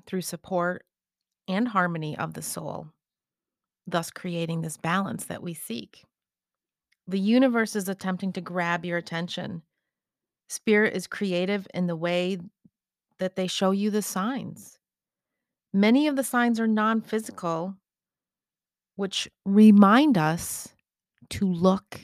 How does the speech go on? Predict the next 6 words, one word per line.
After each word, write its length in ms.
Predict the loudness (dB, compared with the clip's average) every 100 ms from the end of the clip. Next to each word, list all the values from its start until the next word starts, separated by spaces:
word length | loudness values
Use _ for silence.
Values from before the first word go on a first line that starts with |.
| _ _ _ _ _ _ _ -2
and 200 | -2 0
to 160 | -4
listen. 540 | -2 -4 -6 -10 -12 -16 _ _ _ _ _ _ _ _ _ _ _ _ _ _ _ _ _ _ _ _ _ _ _ _ _ _ _ _ _ _ _ _ _ _ _ _ _ _ _ _ _ _ _ _ _ _ -12
To 100 | -6
listen 420 | -2 -2 2 2
within 580 | 0 -2 -6 -6 -10